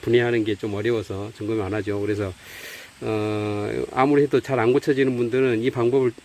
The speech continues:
한번 해보시면 상당히 좋을 것 같아요. 에, 엔진 내촉이 고속에서 알피엠을 올려도 힘이 없거나 본체가 많이 떨릴 때, 에, 해결할 수 있는 방법 중에 하나였습니다.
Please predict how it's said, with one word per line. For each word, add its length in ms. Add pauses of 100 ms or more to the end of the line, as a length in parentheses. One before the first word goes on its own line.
한번 320
해보시면 840
상당히 400
좋을 160
것 120
같아요. 520 (680)
에, 160
엔진 320
내촉이 340
고속에서 680
알피엠을 380
올려도 340
힘이 240
없거나 600 (400)
본체가 320
많이 280
떨릴 260
때, 220 (160)
에, 180
해결할 320
수 100
있는 240
방법 300
중에 260
하나였습니다. 800